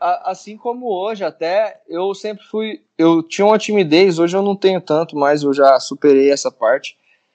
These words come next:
Mas eu tinha uma timidez muito grande, principalmente com relação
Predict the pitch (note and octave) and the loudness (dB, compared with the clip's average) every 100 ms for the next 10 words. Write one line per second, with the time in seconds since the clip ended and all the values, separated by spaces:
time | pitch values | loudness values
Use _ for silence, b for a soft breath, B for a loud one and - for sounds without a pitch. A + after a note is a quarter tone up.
0 | _ _ _ - C3 C3+ C#3 C#3 D#3+ D#3 | _ _ _ -2 2 4 4 2 2 0
1 | E3+ F3 D3+ D3 F3 D#3 C#3+ D#3+ F3 F#3+ | 0 0 4 4 4 2 -2 -2 0 0
2 | D3 E3 F3+ E3 F3 E3+ F3+ F3 F#3 F3+ | 2 2 -2 -6 -4 -2 -2 -4 -6 -6
3 | F3 E3+ E3+ E3 E3+ | -2 0 0 0 -2